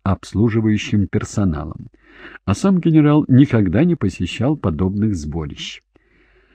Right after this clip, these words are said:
Гриша каждой из женщин принёс по букету цветов.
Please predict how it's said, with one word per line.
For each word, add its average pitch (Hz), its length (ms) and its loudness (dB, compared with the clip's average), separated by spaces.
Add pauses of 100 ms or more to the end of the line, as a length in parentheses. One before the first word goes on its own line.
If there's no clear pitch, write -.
Гриша 185 600 4
каждой 147 400 4
из 131 60 4
женщин 139 560 2
принёс 123 460 4
по 120 140 0
букету 113 480 2
цветов. 104 580 0